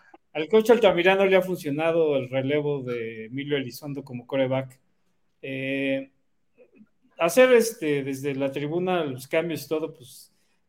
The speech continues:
parece ser muy sencillo y por lo que muestran ambos jugadores, Sebastián Hernández y Emilio Elizondo en el juego, pareciera que quien debería ser el titular es Elizondo, solamente que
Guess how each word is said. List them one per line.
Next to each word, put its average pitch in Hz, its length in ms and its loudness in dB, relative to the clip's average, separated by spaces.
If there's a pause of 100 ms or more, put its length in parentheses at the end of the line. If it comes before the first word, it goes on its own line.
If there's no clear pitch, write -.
parece 165 320 4
ser 165 240 0
muy 170 100 -2
sencillo 170 560 -2
y 131 300 -6 (1000)
por 143 160 -2
lo 147 100 2
que 156 100 -2
muestran 190 340 2
ambos 196 240 -4
jugadores, 165 580 0
Sebastián 139 400 -6
Hernández 156 420 -8
y 139 60 -6
Emilio 143 300 -4
Elizondo 139 360 -8
en 143 100 -6
el 143 80 -8
juego, 147 460 -2 (440)
pareciera 139 640 0
que 127 180 -14
quien 135 180 -8
debería 135 400 -4
ser 156 200 -4
el 147 120 -10
titular 139 400 -6
es 143 120 -10
Elizondo, 160 500 -6
solamente 190 640 0
que 131 320 -8